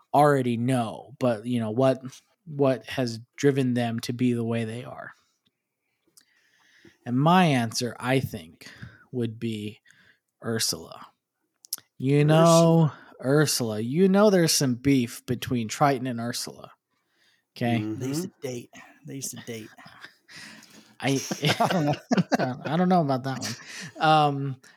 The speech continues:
Speaker 1: so I think that would be interesting to see, kind of like the falling out between Triton and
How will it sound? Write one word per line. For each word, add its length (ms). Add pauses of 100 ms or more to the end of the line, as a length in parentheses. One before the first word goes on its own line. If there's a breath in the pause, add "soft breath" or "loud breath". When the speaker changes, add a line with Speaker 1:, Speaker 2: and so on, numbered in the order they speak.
(220 soft breath)
Speaker 1:
so 240
I 180
think 200
that 180
would 180
be 240
interesting 640
to 60
see, 320
kind 300
of 80
like 220
the 100
falling 500
out 300
between 340
Triton 540 (560 soft breath)
and 160